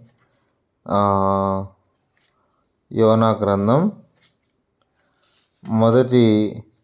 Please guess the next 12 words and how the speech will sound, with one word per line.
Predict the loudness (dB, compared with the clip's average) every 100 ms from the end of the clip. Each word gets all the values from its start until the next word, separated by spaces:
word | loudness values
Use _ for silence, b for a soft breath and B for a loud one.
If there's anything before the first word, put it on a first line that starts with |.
| _ -14
అధ్యాయం | -12 -8 -2 0 0 -2
అనుకుంటాను. | -6 -8 -8 -6 -4 -4 -4 -8 _ _ _ _ _ _ _ _ _ _ _ _ _ _ -4
ఎంత | -2 0
అద్భుతంగా, | 0 0 -6 -2 0 0
ఎంత | 0
చక్కగా | -2 -4 -4 -2 0 0 0 -2 -6 -12 _ _ _ _ _ _ _ _ -6
మాట్లాడతాడంటే, | -2 -2 0 0 2 0 0 0 0 0 -4 -8 -16 -20 _ _ _ _ _ _ _ _ _ _ _ _ _ _ _ _ _ _ -2
మొదటి | 2 2 4 6
అధ్యాయము | 4 2 2 4 4 2 0 0 -2 -8 -20 _ _ _ _ _ _ _ _ _ _ _ _ _
అక్కడ | -8 -2
నేను | 0 -2
చదువుతున్నాను, | 0 0 2 0 2 2 0 -2